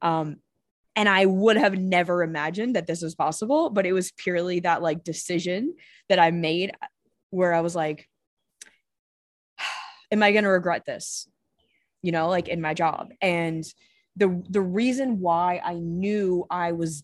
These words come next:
done there is because I saw my boss, and he was, like, he was, like, probably in his, like, fifties or sixties, and he was checking his email. All the time, all day.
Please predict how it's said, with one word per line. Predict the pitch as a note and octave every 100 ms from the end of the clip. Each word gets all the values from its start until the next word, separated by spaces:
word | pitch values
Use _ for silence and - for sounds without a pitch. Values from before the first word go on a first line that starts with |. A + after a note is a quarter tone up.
| _
done | F#3 E3 E3
there | C#3 C#3 - - _ _ _ _ _ _ -
is | E3+
because | F3+ F#3+ F3+
I | E3+
saw | - F3 E3+
my | E3+ D#3+
boss, | C#3+ C3+ G#3+ F4 - -
and | F#3+ F#3
he | G#3
was, | F#3 F3+ F3+ F#3
like, | F3 D#3+ E3 _ _ _ _ _ _ _ _ _ _ _ _ _
he | - A#3
was, | C4+
like, | C4+
probably | - G#3+ G#3+
in | G3+
his, | G3
like, | F#3
fifties | - F#3 G#3 F#3+
or | F3+
sixties, | - F3 - A#3+ A#3+
and | G#3+
he | G3+
was | F#3+ -
checking | F#3 F3+ F#3+
his | G3 E3
email. | E3+ E3+ F#3+ C#4 F#4 - _ _ _ _ _ _ -
All | F#3 F#3
the | G3 F#3+
time, | E3 D#3+ E3 F3+ _
all | E3 D#3+
day. | D#3+ C#3 D#3